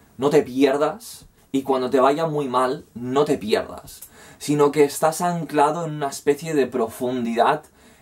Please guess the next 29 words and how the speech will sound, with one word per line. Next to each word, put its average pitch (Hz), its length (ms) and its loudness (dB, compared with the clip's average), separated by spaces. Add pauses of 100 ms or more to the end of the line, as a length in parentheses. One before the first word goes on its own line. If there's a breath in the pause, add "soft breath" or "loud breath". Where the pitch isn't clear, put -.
(120 soft breath)
em, 107 880 0 (640 soft breath)
eh, - 240 -8 (160)
fuerte 151 920 2 (600 soft breath)
que 139 160 4
te 127 240 0
ayuda, 135 840 0
pues, - 680 -6 (240)
pues - 140 -12
a - 60 -10
que 123 100 -4
no - 100 0
te - 100 -2
pierdas. - 560 -6
<laughs> - 1000 -4
Em, 113 1000 2
aunque 123 280 0
no 139 80 0
se-, - 180 -6
a 127 140 2
que 127 80 2
no 143 80 4
seas 139 380 0
víctima 139 540 2
de 113 380 2
emociones 123 680 0
extremas, - 760 0
tanto 202 520 2
muy 127 280 -2
positivas 175 840 -2